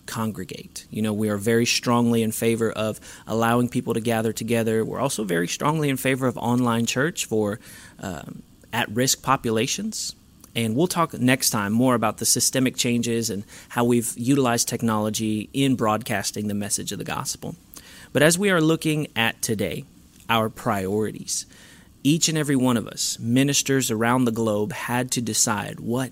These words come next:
is our number one priority. Is our number one priority advocating for our personal liberties, or is our number one priority advocating for the needs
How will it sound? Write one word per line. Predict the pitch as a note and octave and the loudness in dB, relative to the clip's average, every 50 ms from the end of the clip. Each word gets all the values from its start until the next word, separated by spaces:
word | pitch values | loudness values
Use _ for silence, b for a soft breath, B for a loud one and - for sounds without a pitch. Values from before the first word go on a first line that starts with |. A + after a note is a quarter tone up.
| - - | -8 -4
is | B2+ B2 B2 B2 A#2+ A#2 - - | 0 2 2 2 2 0 -2 -4
our | A2+ A2 G#2+ | -4 -2 0
number | G#2 G#2 G#2 A2 A2+ G#2 A2 G#2+ | 0 0 0 0 0 0 0 0
one | G#2 G#2 G2+ G#2 G2+ | 0 0 -2 -2 -4
priority. | - G2+ A2 A#2 B2 B2+ B2+ - A#2+ A2+ - B B B B B B | -4 -6 -6 -6 -6 -6 -6 -8 -10 -10 -12 B B B B B B
Is | - B2 | 0 2
our | B2 A#2+ | 4 6
number | B2+ C3+ C#3 C#3 | 6 6 4 4
one | C3+ C3+ C3+ C3 | 4 4 2 2
priority | - C#3 B2+ B2 B2 B2+ B2+ B2+ B2+ B2 - | 2 2 2 4 4 4 2 2 2 0 0
advocating | G#2+ A#2+ A#2+ A#2 A#2+ - C3+ C3 C3 C#3 B2+ | -2 -4 -4 -4 -4 -2 -2 0 0 -2 -2
for | - B2+ B2 | -2 -2 -2
our | |
personal | A#2+ - D3 C#3 - C#3+ C#3+ C3+ | 0 0 0 0 2 0 2 2
liberties, | C#3+ D#3 D#3+ F#3+ G#3 A3+ B3+ - - - - - - - _ _ - - - - | 2 2 2 2 -2 -2 -4 -6 -8 -10 -14 -20 -20 -20 _ _ -20 -14 -4 -2
or | B2+ | 0
is | B2 B2+ | 2 2
our | B2 | 4
number | A#2+ B2+ C3 C3 C3 | 4 4 4 4 4
one | C3 B2+ B2+ | 4 2 2
priority | B2 B2+ A#2+ A#2 A#2 A#2 A#2 A2+ A2 - - | 2 2 2 2 2 2 2 0 -2 -4 -4
advocating | G#2+ A#2+ B2 A#2+ C3 A#2+ - B2+ B2 B2 B2 B2 | -2 -2 -2 -2 -2 -4 -2 -2 0 0 0 -2
for | - A#2+ | -2 -2
the | A2 G#2+ | -2 -2
needs | A2 A2+ A#2+ A#2 A#2 A2+ A2 - - | 0 2 2 2 2 2 0 -4 -8